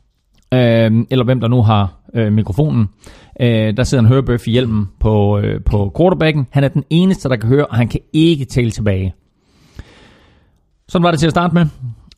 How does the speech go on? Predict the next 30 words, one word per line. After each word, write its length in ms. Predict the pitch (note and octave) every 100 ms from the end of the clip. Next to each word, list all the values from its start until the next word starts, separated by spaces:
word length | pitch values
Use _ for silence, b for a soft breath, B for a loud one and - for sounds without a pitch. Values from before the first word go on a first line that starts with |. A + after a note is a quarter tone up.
| - C#3+
Øh, 400 | C3+ C3 C3 B2+ -
nu 60 | D#3
er 40 |
der 80 | C#3
så 120 | D3
kommet 280 | - C#3 C3+
sådan 240 | C3 B2
også, 180 | A#2+ B2
så 60 | A2 A#2
linebacker, 320 | E3 D#3+ D#3 -
en 160 | D#3
linebacker, 440 | B2 C3+ D#3 C#3+ B2+
eller 180 | G#2 E2+ -
for 80 |
den 300 | A2 F#2 G#2
sags 100 | G#2
skyld 120 | G#2 A#2
en 80 |
forsvarsspiller, 440 | G2 C#3+ A#2+ A#2+ A2+
behøver 120 | G2 B2
ikke 100 | G#2
være 80 | G#2+
en 40 | C#3
linebacker, 320 | C3 A#2 A2
men 140 | G#2
det 60 | G2+
er 40 |
som 120 | G#2+ A2
regel 300 | C#3 A#2+ G2
middle 240 | B2 B2+